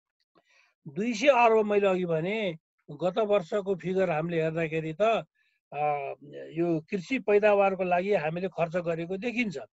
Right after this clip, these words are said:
त्यसमा अब, अ, अब के छ भने, अ, यो, अ, भेजिटेबलमा मात्रै तपाईँले तेइसदेखि चौबिस अर्ब जति खर्च भएको छ।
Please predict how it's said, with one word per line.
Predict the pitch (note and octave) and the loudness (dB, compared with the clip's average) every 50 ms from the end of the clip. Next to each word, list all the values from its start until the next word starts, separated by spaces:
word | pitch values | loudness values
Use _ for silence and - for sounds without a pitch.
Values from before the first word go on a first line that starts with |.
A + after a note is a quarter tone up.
| _ _ _ _ _ _ _ _ _ _ _ | _ _ _ _ _ _ _ _ _ _ _
त्यसमा | - A3+ A3+ - G#3+ A#3 B3+ B3+ B3+ A#3+ A3 A3+ - _ _ _ _ _ _ _ _ - | 2 2 2 2 0 0 0 2 2 0 -2 -4 -10 _ _ _ _ _ _ _ _ 0
अब, | G#3+ A3+ B3 B3 A#3+ A3 G3 E3+ D#3+ D3 C#3+ C#3 C#3 | 2 4 6 6 6 6 4 4 0 -6 -8 -10 -12
अ, | C#3 C#3 C3+ C3+ C3+ C3+ C3+ C3+ C3+ C3+ C3+ C3+ _ _ _ _ _ _ - | -12 -12 -12 -12 -12 -12 -12 -12 -14 -14 -16 -20 _ _ _ _ _ _ -10
अब | - - G#3+ C#3 C#3 C3+ C#3 C3+ C3+ B2+ - C3 _ | -8 -8 -6 -6 -6 -6 -6 -6 -8 -8 -12 -12 _
के | - A3+ G#3+ | -6 -4 0
छ | - | 2
भने, | A#3 A3+ G#3+ G#3+ A#3+ A#3+ A3+ G#3+ G3 _ _ _ _ _ _ _ _ _ - | 2 4 4 4 4 2 2 0 -6 _ _ _ _ _ _ _ _ _ -8
अ, | D#3+ D#3 D3 D3+ | -8 -8 -8 -10
यो, | E3 E3+ F#3 F#3+ G3+ A3 A#3 B3 A#3+ A3+ G#3+ F#3+ | -14 -14 -14 -10 -2 4 6 8 8 8 8 6
अ, | F3 E3+ E3+ E3 E3 D#3+ D#3 D3+ D3+ D#3 D#3 | 2 -2 -2 -2 -2 -2 -2 -4 -6 -8 -10
भेजिटेबलमा | C#3+ C#3+ - D3 F3 G3 A#3 G3 C4 B3+ C4 C4+ C4 B3+ B3+ B3 | -10 -4 -2 -2 0 0 -2 4 4 4 6 8 6 6 6 6
मात्रै | B3 A#3+ A#3+ - C4+ C4+ C4+ C4 | 4 0 0 2 4 4 4 4
तपाईँले | B3+ - A#3 A3 A3+ A3 A3 A3+ A3+ A3+ G#3+ | 0 -2 -2 0 0 0 0 2 2 0 0
तेइसदेखि | F#3 - A#3 A#3+ B3 A#3 F#3+ E3+ A3+ A3 G#3+ A#3+ | 0 0 0 0 0 -2 -2 -2 -4 -4 -4 -6
चौबिस | - - G#3+ G#3+ A3+ A3 F3+ - | -2 0 2 2 2 0 -6 -8
अर्ब | - F#3+ G3 G3 G3+ G#3 G#3+ G#3+ G3+ | -2 0 2 2 4 4 4 4 2
जति | E3 F#3 F#3 E3 G#3+ G#3+ G#3 - | 0 -4 -4 -4 -8 -10 -10 -8
खर्च | - - F3+ E3 F#3 | -6 -6 -2 0 0
भएको | F3 D3 C#3+ C#3+ C#3 C3+ | 0 0 -2 -4 -6 -8
छ। | - | -10